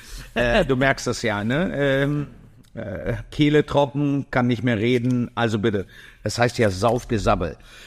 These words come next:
Wir sind jetzt, äh, von Deutschland, äh,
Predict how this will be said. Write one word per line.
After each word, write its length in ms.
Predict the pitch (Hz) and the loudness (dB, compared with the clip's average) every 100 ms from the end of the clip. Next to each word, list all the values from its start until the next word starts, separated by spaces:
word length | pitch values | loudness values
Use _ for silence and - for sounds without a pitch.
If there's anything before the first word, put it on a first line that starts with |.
| - - | -20 -2
Wir 160 | 127 135 | 0 2
sind 280 | 190 175 | 2 0
jetzt, 600 | - 143 170 170 - - - | 0 2 2 0 -8 -8 -6
äh, 500 | 139 151 151 151 - - _ - - | -2 0 0 -2 -6 -12 _ -20 -18
von 260 | - 151 131 | -2 0 2
Deutschland, 800 | 143 160 - 170 170 175 - - | 2 2 0 2 2 0 -4 -6
äh, 500 | 143 147 143 135 | -4 -2 -4 -6